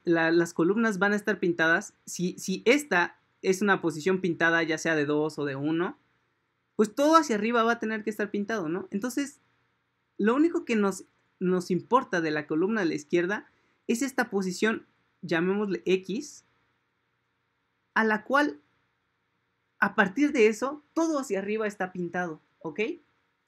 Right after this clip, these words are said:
Si sabemos eso, nosotros podemos usar una función f con un parámetro x que nos diga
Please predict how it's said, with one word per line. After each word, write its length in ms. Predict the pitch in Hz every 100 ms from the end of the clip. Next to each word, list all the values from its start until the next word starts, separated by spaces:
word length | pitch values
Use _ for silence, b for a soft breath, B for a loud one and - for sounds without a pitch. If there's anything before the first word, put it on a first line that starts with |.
| _ _ _ _ _ _ _ _ -
Si 220 | - 180
sabemos 520 | 190 175 262 269 233
eso, 380 | 190 185 190 294 _
nosotros 440 | - 185 240 302 294
podemos 360 | 214 226 233
usar 240 | 170 180 190
una 160 | 196
función 400 | 180 151 143 170 -
f 460 | 156 156 175 302 - _
con 200 | 156 156
un 120 | 180
parámetro 600 | 185 175 175 175 143 139
x 480 | 156 151 - 294 - _ _ _ _ _ -
que 100 | 208
nos 180 | 226
diga 380 | 214 294 320 339